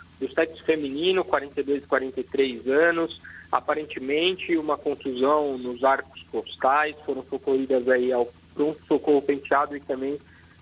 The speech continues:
pronto-socorro da Brasilândia,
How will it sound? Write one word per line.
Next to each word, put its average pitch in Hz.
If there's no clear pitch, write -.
pronto-socorro 160
da 131
Brasilândia, 151